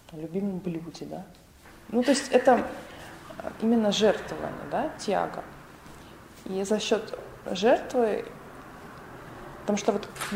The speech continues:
привязанность, когда вы видите свою привязанность, или там ваш гуру видит ваши привязанности, может посоветовать. При-, привязанность — это как раз-таки крайность. Когда вы от неё отказываетесь, вы уходите от крайности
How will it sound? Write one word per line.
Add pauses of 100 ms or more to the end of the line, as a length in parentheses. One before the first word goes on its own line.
(120)
привязанность,
когда
вы
видите
свою
привязанность,
или
там
ваш
гуру
видит
ваши
привязанности,
может
посоветовать. (720)
При-,
привязанность —
это
как
раз-таки
крайность.
Когда
вы
от
неё
отказываетесь,
вы
уходите
от
крайности